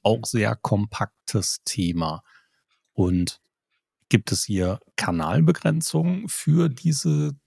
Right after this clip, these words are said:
diesen Fokus bei euch? Seid ihr eher in der Meta-Welt unterwegs oder gilt das auch für LinkedIn und Co.?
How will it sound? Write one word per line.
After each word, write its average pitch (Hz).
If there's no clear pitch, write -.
diesen 139
Fokus 156
bei 139
euch? 147
Seid 110
ihr 104
eher 92
in 92
der 85
Meta-Welt 135
unterwegs 143
oder 98
gilt 101
das 90
auch -
für 92
LinkedIn 92
und 85
Co.? -